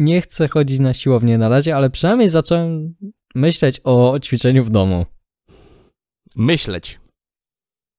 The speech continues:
Speaker 1: Myśleć o ćwiczeniu w domu. W
Speaker 2: Niech
Speaker 1: sensie
Speaker 2: zgadnę, pocisz się na samym, na samą myśl.
Speaker 1: Nie, nie, nie, nie, nie, nie. To, to
Speaker 2: <laughs>
Speaker 1: bardziej, bardziej to jest tak. Z jednej strony chciałbym,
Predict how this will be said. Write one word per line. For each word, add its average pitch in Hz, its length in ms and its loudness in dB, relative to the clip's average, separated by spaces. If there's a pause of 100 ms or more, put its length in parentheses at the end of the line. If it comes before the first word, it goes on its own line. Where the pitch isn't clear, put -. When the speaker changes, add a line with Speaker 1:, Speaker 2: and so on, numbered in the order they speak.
(280)
Speaker 1:
Myśleć 156 520 -2
o 131 80 0
ćwiczeniu 143 460 0
w 127 60 0
domu. 104 360 0
W 104 40 -2
Speaker 2:
Niech 151 80 4
Speaker 1:
sensie 139 160 4
Speaker 2:
zgadnę, 156 280 4
pocisz 156 320 -2
się 165 120 -2
na 156 100 0
samym, 160 380 -2
na 156 120 0
samą 160 280 0
myśl. 131 300 -4 (960)
Speaker 1:
Nie, 196 580 2
nie, 170 120 2
nie, 185 140 0
nie, 185 140 0
nie, 185 160 0
nie. 135 280 2 (100)
To, 214 300 -2
to 143 160 0
Speaker 2:
<laughs> 170 60 2
Speaker 1:
bardziej, 196 200 0 (760)
bardziej 208 260 2
to 220 60 -2
jest 196 160 0
tak. 90 280 -2
Z 95 80 -2
jednej 214 200 2
strony 208 340 -2
chciałbym, 123 840 0